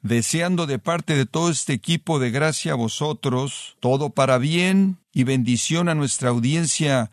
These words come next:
que fielmente nos escucha de lunes a viernes. El equipo de Gracia a Vosotros les felicita y les agradece.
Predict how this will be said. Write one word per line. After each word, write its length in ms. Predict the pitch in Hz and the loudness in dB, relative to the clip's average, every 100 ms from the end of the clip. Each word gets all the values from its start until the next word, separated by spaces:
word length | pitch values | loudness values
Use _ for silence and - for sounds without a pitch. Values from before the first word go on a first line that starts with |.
| _ _ - | _ _ -6
que 160 | 117 | -4
fielmente 680 | 104 151 156 151 160 160 160 | -2 0 0 2 0 0 0
nos 220 | 135 - | 0 0
escucha 640 | 117 107 - 147 - 143 127 | -4 -4 -2 -2 0 0 0
de 100 | 110 | 0
lunes 400 | 117 127 117 - | 2 2 0 -2
a 80 | |
viernes. 840 | 110 127 143 131 139 135 - - - _ _ _ _ | 0 0 0 0 0 -2 -6 -12 -16 _ _ _ _
El 160 | 127 123 | 0 2
equipo 520 | 117 - 185 - 180 | 0 0 -2 0 0
de 120 | 147 | 0
Gracia 400 | 120 139 143 - | 0 0 0 -2
a 40 | 127 | -2
Vosotros 960 | 110 - 165 165 165 156 156 - - _ _ _ | -2 -2 -2 0 -2 -2 -4 -8 -16 _ _ _
les 280 | 113 117 - | -2 0 -2
felicita 640 | 123 110 110 160 156 156 | 0 0 0 -2 -2 -2
y 40 | |
les 220 | 143 131 - | -2 -2 -2
agradece. 760 | 131 131 127 135 - - - | 0 0 0 -2 -4 -6 -12